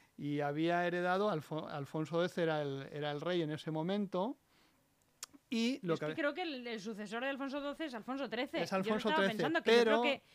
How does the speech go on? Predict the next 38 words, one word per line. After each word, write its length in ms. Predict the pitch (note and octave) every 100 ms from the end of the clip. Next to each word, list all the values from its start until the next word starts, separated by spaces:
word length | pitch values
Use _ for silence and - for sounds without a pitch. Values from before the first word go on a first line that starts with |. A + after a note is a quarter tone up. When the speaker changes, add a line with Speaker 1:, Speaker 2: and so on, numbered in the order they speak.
| -
Speaker 1:
no, 160 | F#3 G#3
no, 100 | A3
Speaker 2:
no 60 | A3
Speaker 1:
no. 40 |
Speaker 2:
le 80 | G#3
sucedió 640 | E3 E4+ C#4+ A#3 C4 C#4+
una 120 | F#3+
Speaker 1:
Vamos 220 | G#3 A3+
Speaker 2:
hija. 180 | - A3
Speaker 1:
a, 80 | F3+
vamos 360 | F#3 A3 A3 G#3+
a, 180 | G3
vamos 400 | F3 F3+ G3 F#3+
a, 120 | G3 F3
a 280 | D#3+ F#3 D3
profundizar 640 | D#3 - D#3+ D3 - E3+
en 100 | D#3+
el 180 | C#3 B2
tema, 280 | C3+ B2 B2+
vamos 260 | D3 E3
a 80 | F3
profundizar 580 | E3 D#3 D#3+ D3 - D3
en 80 | C#3
el 160 | B2
tema. 340 | A2+ A#2 A2+ A2+ _ _ _ _ _ _ _ _
Vamos 240 | D3 D#3 F3
a 60 |
profundizar 440 | E3 E3 F3+ E3+ F#3
en 60 |
el 60 | F3
tema 240 | G3 G#3
porque 220 | F#3+ D#3 D#3
efectivamente 540 | D3+ - F3+ G3+ F#3
Alfonso 380 | C#3 - D#3+ F3+
doce 300 | G3+ F#3+ C#3+
tuvo 240 | E3 E3
una 180 | E3 E3
heredera 540 | E3 E3 G#3 G3+ G3+